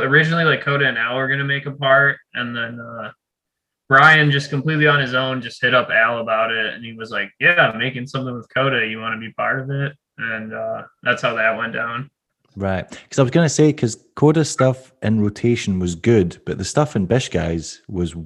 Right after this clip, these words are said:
Speaker 2: like, it just felt like he looked a lot more comfortable in that terrain. Like, he was getting a lot more
Speaker 1: Mm-hmm.
Speaker 2: technical. And I'm guessing, does he come from, like, a park background, or does he just prefer to skate? 'Cause he, he looked a lot more confident o-,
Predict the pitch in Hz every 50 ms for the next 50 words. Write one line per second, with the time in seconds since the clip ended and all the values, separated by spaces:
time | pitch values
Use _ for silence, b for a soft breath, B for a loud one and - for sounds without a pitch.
0 | 82 - - 107 117 92 95 92 92 92 - - 104 95 - - 113 104 - -
1 | - 107 104 104 - 87 92 90 73 - - - - 101 95 98 101 90 - -
2 | 95 95 104 113 - 80 104 101 95 - - 110 107 104 - - 98 104 104 101
3 | 98 98 92 - - - - 98 90 101 101 104 104 104 104 104 104 95 90 -
4 | - 90 92 90 87 - 92 80 87 90 92 101 101 - 147 - - 147 - -
5 | 101 101 - 95 101 101 - - 104 101 101 101 101 98 B B B B B B
6 | B B B 104 98 95 95 95 90 - - 101 98 104 - 123 131 127 - -
7 | 120 113 110 107 107 - 101 - - 127 120 - - 117 135 139 - 151 147 139
8 | - 135 - - - 131 143 147 - - - - 151 131 - - - 147 151 160
9 | 160 160 135 - 98 90 92 87 92 90 87 - 98 92 - - - - - -
10 | - 101 107 120 123 127 - 131 - - - 131 123 - - - 117 101 101 101
11 | - - - - 107 104 101 107 139 - - - - 110 110 107 117 120 117 -
12 | 110 110 107 107 104 104 - _ _ _ - - 110 107 107 - - 98 95 90
13 | 92 - - _ _ - - - 101 - -